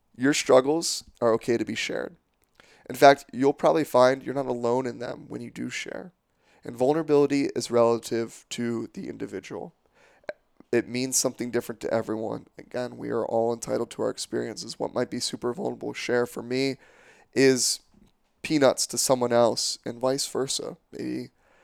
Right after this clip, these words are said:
I'm sharing, I'm open to sharing a lot of things now at this point, but I wasn't always like that. If you want a good laugh, go back through my old Instagram phase of, um, the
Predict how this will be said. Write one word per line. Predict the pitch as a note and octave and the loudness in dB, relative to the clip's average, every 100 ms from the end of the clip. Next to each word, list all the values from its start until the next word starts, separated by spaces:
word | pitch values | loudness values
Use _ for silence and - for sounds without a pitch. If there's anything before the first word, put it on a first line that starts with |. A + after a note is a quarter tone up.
| _ _ - | _ _ -2
I'm | B2 | -2
sharing, | B2 - B2 A#2+ A#2+ - _ _ _ _ _ _ - | 0 0 0 0 -4 -12 _ _ _ _ _ _ -6
I'm | A#1 B2 A#2+ - | 2 2 2 2
open | B2 B2+ C3 B2+ A#2 - | 4 6 4 2 -14 -12
to | G#3 | -6
sharing | - C3 C3+ C3+ C3 - | 2 4 4 0 -4 2
a | B2 | 6
lot | B2+ E3 | 8 6
of | E3+ | 4
things | A2+ G#2+ C3+ - | -4 -8 -8 -6
now | A#2+ F2+ - | -4 -4 -4
at | - - | -6 -6
this | A#2 - | -6 -6
point, | - A2+ - | -8 -10 -6
but | |
I | B2 | -4
wasn't | B2 B2+ - - | -4 -4 -6 -8
always | B2 A#2+ A#2 G#2+ - - _ _ _ - | -8 -4 -6 -6 -10 -12 _ _ _ -8
like | D#3 G2+ - | -6 -6 -6
that. | D3 G2 - _ _ _ _ | -6 -6 -8 _ _ _ _
If | |
you | B2+ | 0
want | B2+ | 0
a | B2 | 2
good | B2 A2+ | 2 8
laugh, | A#2+ A#2 A#2 - - | 10 10 6 -8 2
go | A#2 | 4
back | A#2+ B2 | 6 4
through | - - A#2+ A#2+ A#2 B2 - _ - | 2 -6 0 2 2 -4 -14 _ 2
my | A#2+ | 6
old | A2+ A#2+ G#2+ | 6 4 0
Instagram | A#2 - - A#2+ A#2 A2+ | -4 -6 -2 2 2 2
phase | - - - A#2+ A#2 A#2+ A#2 A#2 - - | -6 -18 -6 2 4 4 4 0 -2 -2
of, | A#2 A#2 A#2+ F3 - - | -4 -2 -4 -8 -12 -2
um, | A#2+ B2 E2 F2+ - _ _ _ - | 0 2 -2 -8 -20 _ _ _ -2
the | A#2 A2 | 0 0